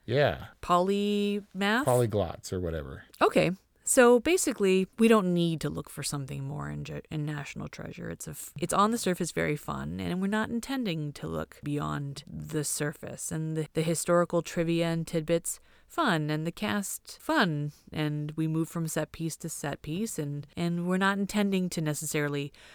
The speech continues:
Speaker 2: move the action adventure, treasure hunt,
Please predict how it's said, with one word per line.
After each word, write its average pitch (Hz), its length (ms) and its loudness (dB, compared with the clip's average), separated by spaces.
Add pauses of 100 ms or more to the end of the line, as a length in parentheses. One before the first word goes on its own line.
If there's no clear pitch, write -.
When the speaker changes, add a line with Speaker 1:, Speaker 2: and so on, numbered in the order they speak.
(160)
Speaker 2:
move 165 520 4
the 143 240 2 (420)
action 156 400 -2
adventure, 143 800 -4 (540)
treasure 151 400 2
hunt, 147 400 -2